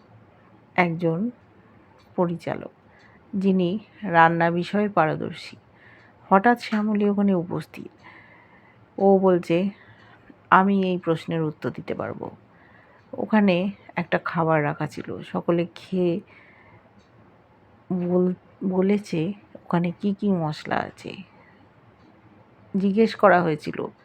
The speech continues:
কটা মশলা আছে, নামটা বলতে হবে, কেউ পারেনি। শ্যামলী গন্ধ শুঁকেই বলে দিয়েছিল ওখানে কি কি মশলা আছে। এগারোটা মশলার নাম বলেছিল,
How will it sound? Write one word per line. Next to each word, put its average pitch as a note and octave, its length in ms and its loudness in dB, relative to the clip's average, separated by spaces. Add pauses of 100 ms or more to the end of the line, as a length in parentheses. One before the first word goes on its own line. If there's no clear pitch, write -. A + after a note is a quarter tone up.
(320)
কটা E3+ 300 4
মশলা F3+ 420 0
আছে, B3 320 0 (280)
নামটা F3 460 4
বলতে - 320 -10
হবে, - 180 -14 (200)
কেউ F#3 280 -2
পারেনি। - 340 -4 (540)
শ্যামলী G3 720 0 (200)
গন্ধ E3 440 -2
শুঁকেই G3 380 -2
বলে D#3 280 -2
দিয়েছিল D#3 500 -10 (140)
ওখানে F3 320 -4
কি E3+ 180 -12
কি F3 140 -12
মশলা D#3+ 420 -8
আছে। - 300 -12 (680)
এগারোটা G3+ 520 4
মশলার G3 540 2 (240)
নাম D#3+ 260 2
বলেছিল, E3 520 -8